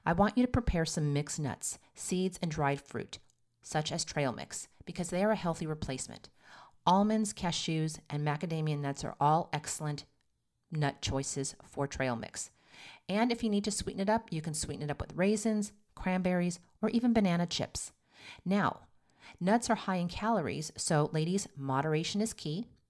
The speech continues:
A small handful daily is more than enough to get the benefits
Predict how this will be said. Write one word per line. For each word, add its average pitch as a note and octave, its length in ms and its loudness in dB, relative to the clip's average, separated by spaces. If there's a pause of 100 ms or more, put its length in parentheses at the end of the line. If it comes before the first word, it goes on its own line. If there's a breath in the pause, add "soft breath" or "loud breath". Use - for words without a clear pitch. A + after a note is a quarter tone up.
(280 loud breath)
A - 80 -2
small D#3 280 2
handful G3 560 0
daily E3+ 460 0
is D#3 140 0
more D#3+ 180 4
than G3+ 140 4
enough D3+ 300 2
to D#3 100 -6
get D3+ 120 -4
the D3+ 60 -10
benefits F3 560 -2